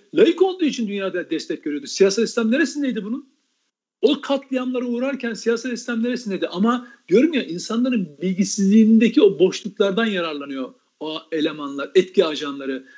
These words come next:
Diyor ki sorun siyasal İslam. İsrail değil mesela, İsrail'in katliamları değil.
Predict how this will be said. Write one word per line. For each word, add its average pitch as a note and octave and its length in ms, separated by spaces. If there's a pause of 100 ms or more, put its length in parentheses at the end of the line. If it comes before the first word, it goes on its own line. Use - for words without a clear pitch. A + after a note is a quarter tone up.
Diyor A3 120
ki G3 200 (120)
sorun G3 480
siyasal F3 480
İslam. B2+ 340 (1500)
İsrail G#3 560
değil F#3+ 160
mesela, D3 260
İsrail'in E3+ 400
katliamları E3+ 720
değil. D3 340